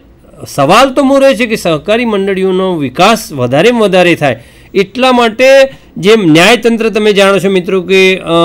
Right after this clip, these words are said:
એ સરકારીકરણથી અથવા કારોબારીથી એક અલગ વિભાગ, અ, એ બનાવવામાં આવ્યો છે, એવી રીતે આ સ્વાયત્તતા સહકારી મંડળીઓને આપવામાં આવી છે કે એમની નિયમોની મર્યાદામાં રહીને એ મંડળીઓ પોતાની રીતે વિકાસ કરી શકે. અને આપણે એના જ કારણે જોઈએ તો મિત્રો,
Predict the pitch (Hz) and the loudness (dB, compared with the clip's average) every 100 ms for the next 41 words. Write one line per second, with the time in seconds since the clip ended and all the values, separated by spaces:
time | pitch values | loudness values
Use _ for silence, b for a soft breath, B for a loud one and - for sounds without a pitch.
0 | 165 165 165 170 160 156 - - 160 151 | 0 0 0 0 0 -4 -10 -4 -4 0
1 | 170 170 170 165 165 151 170 147 165 151 | 0 0 -2 -2 -2 -2 -2 -2 -4 -2
2 | 156 160 156 151 165 147 147 175 170 - | -2 -2 -2 -2 -4 -2 0 0 0 -12
3 | b b 135 143 160 185 165 - b b | b b -2 2 2 2 -2 -20 b b
4 | 170 156 165 151 151 156 165 160 156 151 | -8 -6 -4 -4 0 2 4 4 4 2
5 | 151 165 - 214 254 247 247 247 240 B | 0 -2 -4 -2 -2 -2 0 0 -2 B
6 | - 185 - 143 185 - 196 180 165 175 | -6 -4 -2 -2 -2 -2 -2 -2 -4 -2
7 | 160 156 156 156 156 147 143 151 147 143 | -2 0 -2 -2 -2 -2 -2 -4 -4 -4
8 | 147 202 202 b b 190 170 156 214 247 | -4 -8 -12 b b 0 0 0 -2 -4
9 | 247 - 156 135 135 180 277 294 254 220 | -8 -8 -4 -2 0 2 2 2 2 2
10 | 214 202 196 185 170 165 160 151 b b | 2 0 2 2 2 2 0 -4 b b
11 | - 247 196 170 175 220 165 143 180 180 | -4 0 0 0 -2 -6 -6 -6 -4 -2
12 | 160 147 156 139 147 143 - 147 156 185 | -2 -4 -6 -6 -6 -8 -8 -8 -8 -6
13 | 202 240 220 160 170 170 151 170 185 202 | 0 0 0 -2 -2 -2 0 -2 -2 -2
14 | 208 214 185 208 220 220 220 208 247 240 | 0 -2 -2 -4 -4 -4 -4 0 0 0